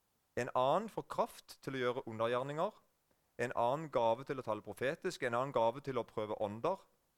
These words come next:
en annen ulike slags tunger, en annen tydning av tunger. Alt dette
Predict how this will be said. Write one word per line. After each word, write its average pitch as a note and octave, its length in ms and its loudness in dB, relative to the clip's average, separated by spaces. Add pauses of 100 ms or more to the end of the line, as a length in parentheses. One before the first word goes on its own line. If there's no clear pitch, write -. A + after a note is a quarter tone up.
(220)
en A2+ 160 -2
annen A#2+ 460 0 (340)
ulike A#2+ 400 -8
slags - 240 -8
tunger, A2 480 -4
en A#2 120 0
annen A2 360 0
tydning G2 400 -8
av A2 80 -10
tunger. C#3+ 320 -8 (340)
Alt G3 180 -2
dette G#2+ 340 -4